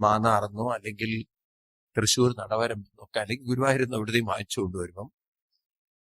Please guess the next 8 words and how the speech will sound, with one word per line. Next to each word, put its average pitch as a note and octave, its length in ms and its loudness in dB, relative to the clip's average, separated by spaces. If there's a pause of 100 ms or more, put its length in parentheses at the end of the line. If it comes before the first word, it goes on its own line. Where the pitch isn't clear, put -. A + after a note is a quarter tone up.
(160)
അത് A#2 200 4
നല്ല C#3+ 180 -4 (200)
ഗോൾഡൻ D3 560 2 (260)
കളറാണ്, G#2+ 500 0 (920)
നല്ല C3 340 0
വെട്ടിത്തിളങ്ങും. G#2+ 680 -2 (1120)
പക്ഷെ D3 240 -2
അത് D#3 120 4